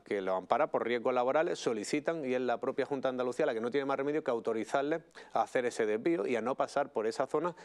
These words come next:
puesto que está en riesgo su, su salud. No es el ayuntamiento el que autoriza ese, ese desvío, pero lógicamente lo tenemos que asumir y tenemos que buscar soluciones. ¿Y cuál es la solución? Inmediatamente ante un problema de seguridad ciudadana,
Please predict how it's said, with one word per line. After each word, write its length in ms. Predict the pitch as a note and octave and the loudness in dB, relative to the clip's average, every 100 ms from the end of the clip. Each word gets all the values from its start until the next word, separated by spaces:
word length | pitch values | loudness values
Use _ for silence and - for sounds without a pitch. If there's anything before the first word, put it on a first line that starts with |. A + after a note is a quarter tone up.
| - _ | -20 _
puesto 300 | - - G2 | -4 0 -2
que 180 | - E2+ | -2 -4
está 240 | - - B2 | -4 -2 -2
en 100 | A2+ | 0
riesgo 400 | C#3+ D3+ F2+ - _ | 0 0 -2 -12 _
su, 340 | - A#2 G2+ F#2 | -6 -2 -2 -4
su 200 | - A2+ | -6 -4
salud. 320 | G#2+ F#2+ F2+ - - - | -2 -2 -4 -10 -14 -4
No 180 | C3+ | 0
es 200 | F#3+ - | 0 0
el 80 | E3 | 0
ayuntamiento 580 | B2+ B2 A#2 A2+ C3 B2 | 0 -2 -2 -2 -2 -2
el 100 | G#2+ | -2
que 80 | G#2 | -2
autoriza 540 | F#2+ G2+ A2+ - B2+ - - | -2 -2 -4 -2 -4 -4 -10
ese, 540 | A#2 A2 - G#2+ G2+ - | -6 -4 -2 -2 -2 -4
ese 220 | A2 A2 | -2 -2
desvío, 400 | G#2 A2 D#3 E3 - - - - | -2 -2 -2 -4 -12 -20 -20 -6
pero 140 | F2+ | -2
lógicamente 380 | G2+ A#2 A#2 D#3 | 2 2 2 0
lo 120 | C#3 | 0
tenemos 260 | A2 A#2 B2+ | 0 -2 -2
que 80 | B2 | -2
asumir 260 | - D#3 | -2 -2
y 40 | D3 | -2
tenemos 320 | A2+ A#2+ B2+ | -2 -2 -2
que 120 | A2+ | -2
buscar 280 | G2 - G2 | -4 -4 -4
soluciones. 480 | - F2 - F#2 - - _ - | -4 -6 -6 -10 -10 -20 _ -2
¿Y 80 | |
cuál 180 | A#2+ D#3+ | 0 2
es 60 | F#3 | 2
la 100 | E3 | 0
solución? 460 | F3 D#3+ F#3 F3+ - | 0 0 2 0 0
Inmediatamente 760 | A2+ G#2+ G#2+ A#2+ C3 D#3 D#3 | -2 0 0 0 0 0 -2
ante 220 | D#3 A#2+ | -4 -2
un 140 | B2 A#2+ | -2 0
problema 400 | C3 C#3+ D3 G#2+ | 0 0 0 0
de 120 | A2 | 0
seguridad 640 | - E2+ E2 F2 E2+ A2 | 0 -2 -2 -2 0 -2
ciudadana, 580 | - A#2+ A2+ C#3+ D3 | -2 0 2 2 2